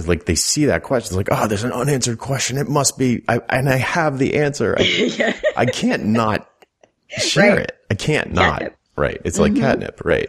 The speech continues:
Speaker 1: I
Speaker 2: Yeah.
Speaker 1: cannot resist. So, but that does take a certain humility and, uh, empathy and curiosity, and it needs to be genuine.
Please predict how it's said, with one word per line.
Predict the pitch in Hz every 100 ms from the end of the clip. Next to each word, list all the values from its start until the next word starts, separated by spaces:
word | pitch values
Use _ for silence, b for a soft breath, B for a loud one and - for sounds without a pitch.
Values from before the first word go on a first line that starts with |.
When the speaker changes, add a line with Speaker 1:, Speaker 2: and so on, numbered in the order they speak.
| -
Speaker 1:
I | 87
Speaker 2:
Yeah. | - 180
Speaker 1:
cannot | 110 101 -
resist. | 85 90 82 - - - B B B B B B B _ _
So, | - - 85
but | 90 -
that | 113 -
does | 90 90 -
take | 80 69 85 - - _ -
a | 101
certain | - 90 90 87
humility | 85 - 73 71 78 80 85 -
and, | 73 73 73 71 - -
uh, | 71 69 - -
empathy | 80 73 92 92 98
and | 73 71 71 69 71 - -
curiosity, | - 82 78 69 - 73 80 95
and | -
it | 71
needs | 73 76
to | -
be | 110
genuine. | 90 78 80 80 90 95